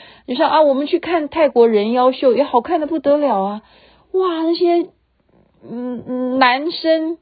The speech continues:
他是男的吗？他比女的还要美啊，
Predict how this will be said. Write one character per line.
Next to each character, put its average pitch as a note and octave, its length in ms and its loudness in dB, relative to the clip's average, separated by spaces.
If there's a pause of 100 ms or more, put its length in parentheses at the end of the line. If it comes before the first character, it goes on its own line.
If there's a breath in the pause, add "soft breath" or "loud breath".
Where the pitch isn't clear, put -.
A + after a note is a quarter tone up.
(280)
他 F4 140 0
是 F#4 140 2
男 C#4+ 340 2
的 E4+ 120 2
吗？ D4 380 -2
他 F#4 140 -2 (200)
比 D#4 160 2
女 E4+ 420 2
的 C4 120 4
还 C4 160 -2
要 D#4 120 0
美 A3 480 0
啊， C#3 220 -8